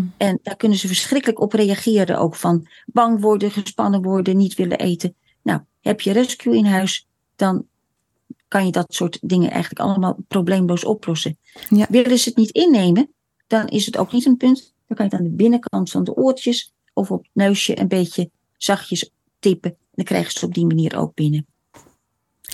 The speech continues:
Speaker 2: Oké, mooi.
Speaker 1: Spascupreel vind ik ook een ideaal middel.
Speaker 2: Kun je het nog een keer herhalen, Gaia?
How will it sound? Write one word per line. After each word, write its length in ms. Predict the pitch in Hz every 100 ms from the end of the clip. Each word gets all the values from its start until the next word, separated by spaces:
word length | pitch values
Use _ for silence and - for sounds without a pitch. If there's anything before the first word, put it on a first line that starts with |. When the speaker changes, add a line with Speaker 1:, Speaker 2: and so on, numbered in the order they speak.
| -
Speaker 2:
Oké, 180 | - 170
mooi. 120 | 233 294
Speaker 1:
Spascupreel 880 | 170 175 262 - 202 - 247 160 151 _ _ _ _ _ _ _ _
vind 220 | _ 220 180
ik 100 | -
ook 200 | 202 180
een 120 | 170
ideaal 540 | - 175 175 208 202 175
middel. 380 | 160 147 - 147
Speaker 2:
Kun 100 | -
je 100 | -
het 100 | 208
nog 140 | 233 226
een 60 |
keer 180 | - 240
herhalen, 440 | 233 214 233 277 349
Gaia? 380 | - 247 302